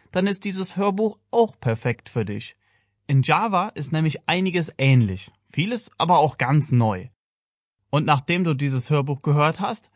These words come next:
bist du dann vielleicht sogar auch ein besserer Python-Entwickler, weil du dann auch dort die Konzepte wie Klassen und Vererbung einsetzen kannst,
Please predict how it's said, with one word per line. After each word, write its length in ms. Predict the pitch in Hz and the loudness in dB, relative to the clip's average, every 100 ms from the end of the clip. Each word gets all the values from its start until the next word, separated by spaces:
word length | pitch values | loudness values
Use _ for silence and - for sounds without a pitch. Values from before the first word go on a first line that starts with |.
| _ | _
bist 220 | - 165 | -4 -4
du 40 | 165 | 0
dann 160 | 175 | 2
vielleicht 460 | 147 170 151 160 - | 2 0 0 -2 -4
sogar 300 | 170 151 147 | -4 0 2
auch 140 | 143 | 0
ein 280 | - 147 143 | -2 0 0
besserer 440 | 135 147 156 139 139 | 0 -2 0 0 -2
Python-Entwickler, 1120 | - 415 294 147 113 113 117 104 - 101 98 _ _ _ | -4 -8 -6 -6 -4 -4 -6 -8 -6 -8 -10 _ _ _
weil 160 | 135 147 | -2 0
du 120 | 160 | 0
dann 280 | 147 151 151 | 2 0 2
auch 320 | 151 220 - - - | 0 0 -6 -8 0
dort 400 | 175 240 - - | 0 0 -4 -6
die 80 | |
Konzepte 720 | 147 147 131 - 123 - - 113 | -2 0 0 0 -4 -4 -6 -4
wie 100 | 123 | -4
Klassen 480 | - 127 127 - 113 | 0 0 0 -2 -2
und 180 | 113 | -2
Vererbung 580 | - 117 104 113 110 110 | -4 -4 -2 -2 -2 -2
einsetzen 560 | 110 107 101 101 - 107 | -2 -2 -4 -8 -10 -8
kannst, 380 | 110 98 95 | -6 -6 -8